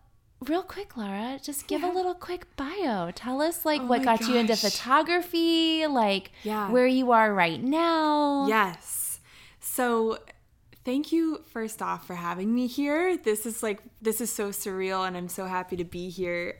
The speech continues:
Speaker 2: Um, man, a quick bio. I, um, I am a person from Kansas, Kansas City, Missouri, and I was homeschooled, and I am the second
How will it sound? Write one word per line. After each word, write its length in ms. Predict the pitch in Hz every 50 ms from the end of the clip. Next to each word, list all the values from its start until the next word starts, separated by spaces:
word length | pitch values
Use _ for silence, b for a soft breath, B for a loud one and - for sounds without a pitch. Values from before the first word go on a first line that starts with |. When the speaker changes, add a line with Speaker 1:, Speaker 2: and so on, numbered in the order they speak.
| - -
Speaker 2:
Um, 540 | 190 190 185 180 175 170 165 170 180 208 202 B B B B B B B B B B B B B - -
man, 400 | 190 190 208 220 214 202 190 196
a 80 | -
quick 360 | 190 - - - 226 247 240 247 185 170 -
bio. 800 | - 180 160 160 170 190 202 208 202 196 185 185 180 185 196 - - - -
I, 720 | 190 185 185 190 190 196 208 208 208 208 208 208 214 - -
um, 920 | - 202 196 196 196 196 190 190 190 185 180 180 180 190 196 202 196 196 _ _ _ - B B B B B B B B B -
I 560 | - 170 165 170 175 180 180 180 175 175 180 -
am 220 | 190 175 170 170
a 320 | 170 170 170 170 170 170 170
person 540 | 165 - - 175 170 170 - - 180 175 170
from 400 | - - 175 170 170 165 165 165
Kansas, 880 | - - - 165 160 165 170 - 196 202 214 247 240 - - - - -
Kansas 400 | - - - 180 175 170 170 -
City, 220 | - - 208 202 202
Missouri, 880 | 214 226 233 226 202 175 170 170 170 175 185 196 202 214 220 - - -
and 560 | - 196 190 190 190 185 185 190 190 190 185 -
I 160 | 156 156 175
was 200 | 175 175 175 175
homeschooled, 1080 | - 175 175 170 170 170 - - - 185 180 175 180 180 180 180 180 175 180 190 190 - - -
and 220 | 170 165 165 165
I 100 | 165 160
am 180 | 160 165 165 160
the 120 | 165 160
second 600 | - - - 170 165 - - 175 175 175 180 -